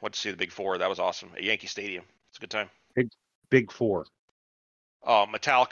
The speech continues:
Speaker 1: Megadeth, Anthrax, and Slayer.
Speaker 2: Oh, yeah. Th-, was that the Monsters of Rock concerts?
Speaker 1: No, it's called the Big Four.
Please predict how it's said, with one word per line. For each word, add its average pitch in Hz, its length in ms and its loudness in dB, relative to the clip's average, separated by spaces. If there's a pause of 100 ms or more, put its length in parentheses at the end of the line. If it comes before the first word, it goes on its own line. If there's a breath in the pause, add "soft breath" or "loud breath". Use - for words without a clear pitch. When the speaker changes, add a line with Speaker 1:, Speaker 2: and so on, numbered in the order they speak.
Speaker 1:
Megadeth, 113 480 0
Anthrax, 104 580 -2
and 92 360 -6
Slayer. 90 300 -6 (1300)
Speaker 2:
Oh, 202 240 2
yeah. 160 400 -4 (260)
Th-, 117 100 -2
was 139 120 2
that 160 100 2
the 95 100 -4
Monsters 110 460 0
of 95 80 -4
Rock 110 220 0
concerts? 151 520 -4 (460)
Speaker 1:
No, 123 380 2
it's - 120 -8
called 110 200 0
the 101 60 -6
Big 131 140 -2
Four. 170 220 -6